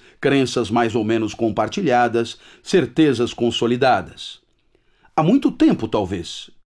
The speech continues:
Tudo isso aprendido no ritmo da vida, na contingência dos encontros com o mundo e na complexidade das relações com outras pessoas, ao longo de uma ininterrupta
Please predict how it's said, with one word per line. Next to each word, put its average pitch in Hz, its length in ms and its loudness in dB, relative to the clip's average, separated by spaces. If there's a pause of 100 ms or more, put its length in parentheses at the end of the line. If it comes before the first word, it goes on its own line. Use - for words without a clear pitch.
(560)
Tudo 254 260 2
isso 277 220 0
aprendido 214 720 -2 (240)
no 190 120 2
ritmo 214 480 -2
da 190 120 0
vida, 120 500 -2 (360)
na 117 120 0
contingência 135 840 0
dos 175 180 -2
encontros 175 600 0
com 196 200 -2
o 170 40 0
mundo 160 400 0 (180)
e 156 60 2
na 175 80 4
complexidade 185 1200 -2 (200)
das 156 220 0
relações 165 640 0
com 160 260 0
outras 123 360 -4
pessoas, 127 800 -2 (420)
ao 147 160 2
longo 165 380 2
de 123 100 -2
uma 180 160 4
ininterrupta 202 1160 0